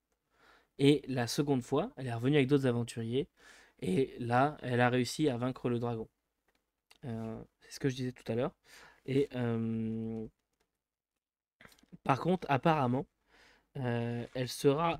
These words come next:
elle serait morte la seconde fois. Elle est morte avec, en tuant le dragon. Ils se sont entretués. Voilà. Et, euh, elle est morte et ils l'ont mise dans le tombeau, euh, dans laquelle elle avait mis sa place en même temps, en même temps qu'elle l'avait fait construire une première fois.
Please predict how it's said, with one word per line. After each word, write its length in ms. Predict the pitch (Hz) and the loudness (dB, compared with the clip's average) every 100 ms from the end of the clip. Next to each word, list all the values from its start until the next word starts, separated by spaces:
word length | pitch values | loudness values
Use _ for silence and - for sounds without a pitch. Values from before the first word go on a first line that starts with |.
| - | -2
elle 160 | 131 | -2
serait 320 | - 151 143 | -2 -2 0
morte 400 | 135 147 170 - | 0 2 0 -2
la 100 | 120 | -8
seconde 320 | 117 139 127 123 | -6 -6 -4 -4
fois. 160 | 120 | -6
Elle 60 | 113 | -6
est 40 | 120 | -2
morte 340 | 143 151 - - | 0 -2 -8 -10
avec, 400 | 131 135 135 - | -4 -4 -6 -10
en 120 | - 127 | -8 -6
tuant 200 | - 143 | 0 0
le 60 | |
dragon. 200 | 131 120 - _ _ _ _ _ _ _ _ _ - | 0 -4 -8 _ _ _ _ _ _ _ _ _ -18
Ils 60 | |
se 100 | - | -12
sont 180 | 123 151 | -8 -6
entretués. 480 | 151 147 147 - - _ _ _ _ _ _ _ _ _ _ _ _ _ - - | -4 -6 -6 -8 -12 _ _ _ _ _ _ _ _ _ _ _ _ _ -20 -12
Voilà. 240 | 131 117 _ _ _ _ _ - - _ _ _ _ _ _ - | -10 -10 _ _ _ _ _ -20 -20 _ _ _ _ _ _ -6
Et, 180 | 135 - | -6 -4
euh, 320 | 127 117 117 | -8 -6 -8
elle 160 | - 120 | -8 -6
est 60 | 117 | -4
morte 320 | 123 139 - | -4 -6 -4
et 60 | |
ils 120 | 117 117 | -4 -2
l'ont 100 | 120 | 0
mise 300 | 123 151 131 | 0 -2 -2
dans 280 | 127 135 139 | -2 -2 -4
le 180 | 123 120 | -6 -6
tombeau, 480 | 120 120 123 147 175 - - _ - | -6 -4 0 0 -2 -14 -20 _ -8
euh, 180 | 117 | -6
dans 120 | 113 110 | -2 -2
laquelle 300 | 110 - 151 | 0 2 4
elle 120 | 117 | 4
avait 340 | 113 117 131 | 0 0 0
mis 240 | 123 127 135 | 0 0 0
sa 160 | - | -2
place 320 | 113 123 127 | -4 -4 -4
en 60 | 117 | -6
même 140 | 117 | -8
temps, 320 | 120 131 127 117 | -6 -6 -4 -4
en 60 | |
même 160 | 120 120 | -4 -4
temps 100 | 143 | -6
qu'elle 180 | - 117 | -4 -4
l'avait 120 | 117 | -4
fait 100 | 120 | -8
construire 300 | - 120 135 | -10 -6 -4
une 80 | 120 | -4
première 240 | 120 117 | -4 -6
fois. 140 | - | -10